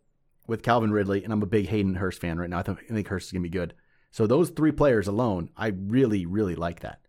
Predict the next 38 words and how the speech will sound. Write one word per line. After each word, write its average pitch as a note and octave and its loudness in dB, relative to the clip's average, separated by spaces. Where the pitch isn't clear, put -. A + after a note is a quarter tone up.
And F#3 2
I - 0
mean, G3 0
Todd D3+ 0
Gurley B2+ 2
too. A#2 -4
I'm, G#2 0
I'm F#2+ -4
a F#2+ -4
Todd G#2+ -2
Gurley A#2+ 2
fan. - -12
So - 2
it's C#3+ 4
the D3 4
weapons D#3 4
for B2+ 2
Ryan's G#2+ 2
why F#2+ 2
he's F2 -2
up F2+ -8
there. G2 0
And A2+ 4
then C3+ 2
Tom E3+ 0
Brady, A2 2
obviously G2+ -2
Tom F#2 -4
Brady's E2+ -8
weapons. D#2+ -8
I F#2+ -4
mean, E2+ -4
everyone A2 2
knows F#2+ -2
who G2+ -2
he F2+ -2
has. E2+ -4
It's - -18